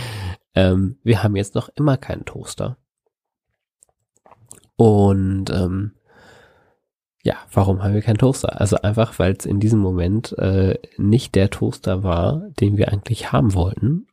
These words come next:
und wir keine Kompromisse mehr eingehen möchten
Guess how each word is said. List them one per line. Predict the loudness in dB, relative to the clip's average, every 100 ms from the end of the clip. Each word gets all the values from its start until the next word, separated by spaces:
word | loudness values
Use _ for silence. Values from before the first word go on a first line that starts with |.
| _
und | 2 2 0 -4 -14 -20 -20 -20 -20 -16 0
wir | 4 4 2 0 -2 -6 _ _ _ _ _ -14 -10
keine | 0 2 4
Kompromisse | 2 2 2 0 0
mehr | 0 0
eingehen | -2 -2 -4
möchten | -4 -8 -6 -6 -6